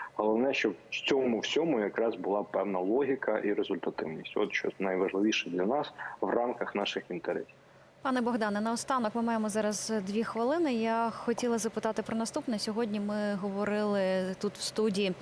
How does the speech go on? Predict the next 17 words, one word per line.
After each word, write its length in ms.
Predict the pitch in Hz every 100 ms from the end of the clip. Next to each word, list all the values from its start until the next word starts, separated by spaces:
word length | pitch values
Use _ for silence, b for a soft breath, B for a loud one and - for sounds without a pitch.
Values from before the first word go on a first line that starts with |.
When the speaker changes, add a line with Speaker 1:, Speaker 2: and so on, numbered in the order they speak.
| B B B
Speaker 2:
про 120 | - 220
українську 500 | 208 220 214 - 196
дипломатію, 680 | 202 233 247 320 - 220 185
про 160 | 208 208
її 240 | 202 196
наступальний 600 | 202 190 196 208 208 202
характер. 440 | 196 233 294 - 214
Якщо 280 | 190 -
підсумувати 800 | 262 233 - 220 208 226 233 208
рік, 180 | 196 214
що 180 | - 202
завершується, 760 | 196 196 190 170 - 165 -
з 60 | 165
дипломатичної, 800 | 185 - 208 208 226 - 190 180
міжнародної 540 | 180 196 220 220 214
точки 380 | 202 202 - 196
зору, 320 | 180 196 180